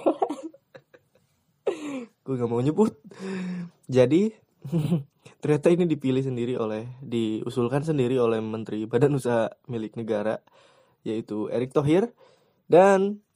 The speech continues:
Rara kerap, kerap kali berkesempatan pada event-event besar seperti,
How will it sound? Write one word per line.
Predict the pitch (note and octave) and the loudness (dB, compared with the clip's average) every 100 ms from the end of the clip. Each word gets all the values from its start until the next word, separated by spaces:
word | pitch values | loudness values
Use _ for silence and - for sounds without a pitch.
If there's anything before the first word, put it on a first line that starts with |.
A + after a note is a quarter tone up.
| _ _ _ _ _ _ | _ _ _ _ _ _
Rara | - C#3+ D#3 F3 | 2 4 6 4
kerap, | E3+ C3 C3 _ - | 2 2 2 _ -12
kerap | - E3+ | -4 -4
kali | - D3 D3+ C#3 | 0 2 2 -2
berkesempatan | C3+ A#2+ B2+ B2+ A#2 A#2+ | -6 -6 -6 -4 -4 -4
pada | A#2+ A2 | -4 -4
event-event | A#2 A#2 A#2 A#2+ A2+ | -4 -6 -8 -6 -8
besar | A#2 A#2 A2+ A#2 | -6 -4 -4 -4
seperti, | B2+ A2 - A#2+ C3+ A#2 G#2+ D3 | -10 -10 -6 -6 -6 -8 -6 -8